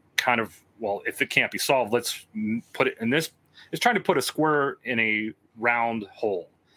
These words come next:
a square peg in a round hole, so to speak. It's trying to fit it into what they believe it could be.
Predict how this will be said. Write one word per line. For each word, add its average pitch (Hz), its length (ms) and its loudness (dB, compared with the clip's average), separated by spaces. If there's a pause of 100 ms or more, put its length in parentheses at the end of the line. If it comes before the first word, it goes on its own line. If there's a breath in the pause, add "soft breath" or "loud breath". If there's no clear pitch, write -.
(360 soft breath)
a 98 160 -6
square 127 260 2
peg 117 220 0
in 104 60 -2
a 101 40 -2
round 104 240 -2
hole, 98 220 -2
so - 120 -8
to 90 80 -6
speak. - 380 -6
It's - 160 -8
trying 131 240 0
to 117 80 0
fit 147 300 0
it 131 160 0
into 113 200 -2
what 107 300 -2
they 127 240 0 (220)
believe 107 280 -2
it 101 120 -12
could 90 220 -6
be. 95 340 0